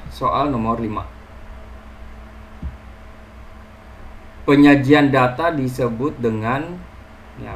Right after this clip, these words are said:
pen-, data yang disajikan disebut dengan apa? Ini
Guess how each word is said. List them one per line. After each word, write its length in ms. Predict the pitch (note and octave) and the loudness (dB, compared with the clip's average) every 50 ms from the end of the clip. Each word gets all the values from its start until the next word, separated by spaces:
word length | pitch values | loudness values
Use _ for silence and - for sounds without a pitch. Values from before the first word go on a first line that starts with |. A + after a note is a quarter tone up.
| - - | -12 -8
pen-, 240 | A2 A2+ G#2+ F#2+ - C3 | -8 -8 -8 -8 -8 -2
data 400 | B2 B2+ B2 B2 B2 - D3 D3 | 2 4 4 4 4 4 4 4
yang 80 | C#3+ C3 | 4 2
disajikan 560 | B2 - B2+ A#2 A2+ A#2 B2+ - C#3+ B2+ A#2+ | 2 0 0 0 0 -2 2 2 4 4 4
disebut 320 | A#2 - A#2 A#2 B2+ B2 | 2 0 0 -2 -2 -4
dengan 320 | A#2+ A#2+ B2+ B2 A#2+ A#2 - | -4 -2 -2 -2 -2 -2 -2
apa? 320 | B2+ B2 A2+ G#2+ - - - - - - - - - - - - - - - - - - - - - - - - | -2 -2 -2 -2 -4 -6 -10 -12 -16 -16 -16 -14 -10 -8 -8 -8 -10 -12 -14 -14 -14 -16 -16 -16 -16 -16 -12 -8
Ini 240 | A2 A2 A#2+ B2+ C3 | -4 -2 0 0 0